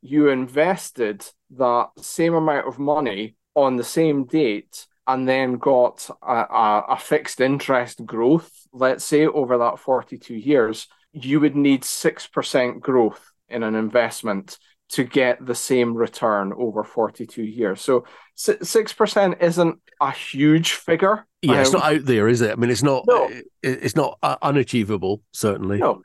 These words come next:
Speaker 1: no, not, not at all. And especially, you know, there, there's been a lot going on over that timescale. There's been recessions, there's been record high interest rates, there's been all sorts of,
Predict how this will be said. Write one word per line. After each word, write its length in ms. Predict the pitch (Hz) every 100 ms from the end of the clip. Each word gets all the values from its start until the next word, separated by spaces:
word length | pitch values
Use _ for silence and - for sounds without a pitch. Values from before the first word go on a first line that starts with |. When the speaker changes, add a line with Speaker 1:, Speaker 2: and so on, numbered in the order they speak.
| _
Speaker 1:
no, 300 | - 180 175
not, 280 | 180 202 -
not 280 | 190 156 139
at 60 | 156
all. 200 | 135 110
And 80 |
especially, 480 | 110 - 180 151 -
you 80 | 113
know, 100 | 95
there, 180 | 104 110
there's 300 | 139 139 -
been 160 | 151
a 60 | 127
lot 300 | 131 143 -
going 260 | 127 113 113
on 220 | 139 117
over 260 | 110 107
that 340 | 107 113 104 -
timescale. 760 | - 120 120 - 117 101 101
There's 160 | 104 98
been 300 | 120 107 104 - - _ _ _
recessions, 960 | 113 113 139 123 117 - 120 117 113 -
there's 260 | 117 107
been 380 | - 120 117 117
record 600 | 123 117 123 120 120 113
high 340 | - 117 117
interest 600 | 113 117 - 113 107 -
rates, 460 | 123 117 113 - -
there's 240 | 120 110
been 180 | - 117
all 240 | 113 131 123
sorts 460 | - 117 110 -
of, 200 | 113 101